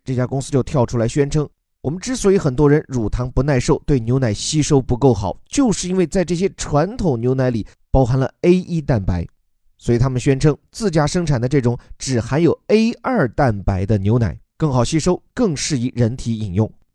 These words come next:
那这种剔除了A一，只剩下A二蛋白的牛奶从哪里获得呢？其实也很简单，这主要取决于奶牛嘛。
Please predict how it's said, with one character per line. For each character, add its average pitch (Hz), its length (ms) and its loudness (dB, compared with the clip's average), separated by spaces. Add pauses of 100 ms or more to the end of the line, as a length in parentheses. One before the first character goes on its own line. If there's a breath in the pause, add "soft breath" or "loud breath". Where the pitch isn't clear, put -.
(120)
那 156 100 2
这 160 100 2
种 143 200 2
剔 208 200 -6
除 151 140 -4
了 151 140 0
A 160 120 0
一， 156 280 -6
只 139 180 -4
剩 190 180 -2
下 170 220 0
A 226 220 2
二 214 180 0
蛋 165 260 -2
白 147 160 2
的 147 60 0
牛 139 180 2
奶 147 200 0
从 175 280 -6
哪 175 200 -6
里 208 100 -2
获 175 220 2
得 143 120 2
呢？ 185 160 2 (360)
其 143 120 -4
实 127 100 0
也 110 60 2
很 113 140 -2
简 104 180 -2
单， 107 160 -2 (220)
这 262 100 -4
主 - 140 -2
要 151 80 4
取 - 220 -6
决 107 160 -2
于 185 100 -2
奶 139 240 -2
牛 92 240 -4
嘛。 185 140 0